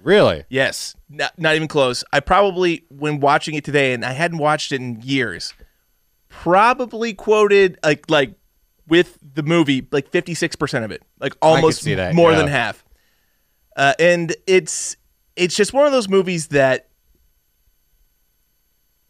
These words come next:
Speaker 2: I don't wanna say, like, defined,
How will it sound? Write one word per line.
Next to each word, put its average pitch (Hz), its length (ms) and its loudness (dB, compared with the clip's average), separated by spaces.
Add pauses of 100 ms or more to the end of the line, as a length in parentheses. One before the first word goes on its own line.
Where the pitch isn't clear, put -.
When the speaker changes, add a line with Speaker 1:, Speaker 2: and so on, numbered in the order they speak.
(1080)
Speaker 2:
I 208 80 -4
don't 277 100 -2
wanna 233 160 -2
say, 156 160 0
like, 135 220 -4
defined, 160 800 0